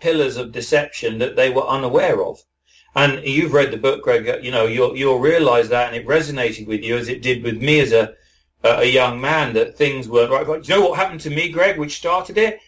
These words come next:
I had just passed my driving test at seventeen, and I pulled up to a junction with a little, you know, right-hand turn and a, and a, um, a red line through it saying I couldn't turn right.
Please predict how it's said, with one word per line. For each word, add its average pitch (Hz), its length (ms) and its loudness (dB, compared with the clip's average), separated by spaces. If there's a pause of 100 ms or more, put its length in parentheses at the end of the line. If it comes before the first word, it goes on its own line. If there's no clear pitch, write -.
(320)
I 147 180 4
had 147 120 -4
just 175 260 -12
passed 156 320 -2
my 143 160 -4
driving 135 540 0
test 143 320 -6
at 135 100 -14
seventeen, 143 800 -4 (320)
and 120 100 -4
I 127 160 2
pulled 165 340 2
up 139 280 2
to 135 140 2
a 123 80 -2
junction 131 560 -2
with 123 180 -2
a 117 100 8
little, 131 460 -4 (320)
you 127 80 -4
know, 110 340 2
right-hand 131 600 0
turn 127 320 0
and 120 140 -4
a, 120 200 -2
and 120 100 -4
a, 117 480 2
um, 110 180 -6
a 117 100 0
red 123 260 2
line 131 300 0
through 120 140 0
it 107 140 0
saying 123 180 -2
I 120 100 -2
couldn't 143 340 -4
turn 127 320 0
right. 131 340 2